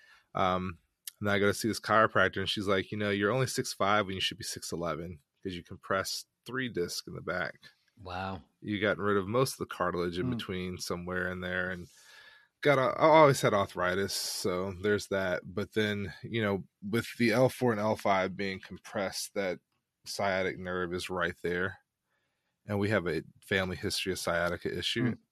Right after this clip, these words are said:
Speaker 1: anyway. And then, yes, I got very tight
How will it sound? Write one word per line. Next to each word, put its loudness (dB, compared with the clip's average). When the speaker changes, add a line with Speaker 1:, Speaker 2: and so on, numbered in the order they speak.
Speaker 1:
anyway. 2
And 0
then, 2
yes, -2
I 2
got 2
very -2
tight -2